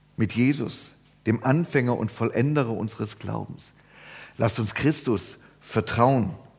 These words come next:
auch ohne Sicherheiten. Lasst uns Christus vertrauen, auch im fremden Terrain.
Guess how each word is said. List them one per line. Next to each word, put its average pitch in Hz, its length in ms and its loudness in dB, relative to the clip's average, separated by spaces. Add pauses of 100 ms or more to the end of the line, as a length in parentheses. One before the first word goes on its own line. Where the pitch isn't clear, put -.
(840)
auch 175 520 4 (260)
ohne 139 300 2
Sicherheiten. 85 840 -6 (1040)
Lasst 131 340 2
uns 123 160 0
Christus 143 400 -2
vertrauen, 131 680 0
auch 156 340 0
im 117 160 0
fremden 120 600 -4
Terrain. 95 500 -2